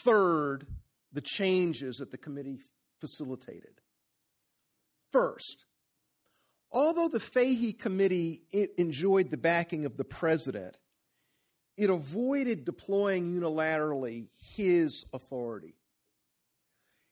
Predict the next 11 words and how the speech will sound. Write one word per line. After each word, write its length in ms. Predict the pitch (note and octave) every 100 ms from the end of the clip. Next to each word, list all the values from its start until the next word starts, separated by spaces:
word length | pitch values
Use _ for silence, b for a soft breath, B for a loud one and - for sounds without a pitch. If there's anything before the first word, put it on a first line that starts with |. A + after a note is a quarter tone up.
| _
It 140 | F#3+ F#3+
maintained 680 | G3+ G3 F#3 B3 C4 C4
from 200 | - G3
the 120 | E3+ F3+
outset 540 | F#3+ F#3+ - D3 -
that 140 | D3
changes 560 | - - G3+ G#3+ F#3 D3
in 120 | C#3+
policy 540 | C3 E3 E3+ D#3+ - D3
and 160 | D3
ethos 640 | D#3+ E3 - C3+ C3 -